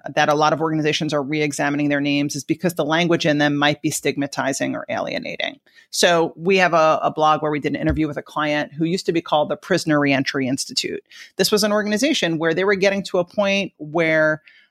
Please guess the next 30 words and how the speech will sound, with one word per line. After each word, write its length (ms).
uh, 200
staff 440
didn't 200
even 180
wanna 180
list 300
their 140
name 240
on 120
their 140
resume 540
because 320
prisoner 440
was 160
such 200
a 40
stigmatizing 1000
word. 500
Um, 320
they 220
were 140
working 220
with 80
people 280
who 160
were 220
currently 400
and 100
formerly 380
incarcerated, 880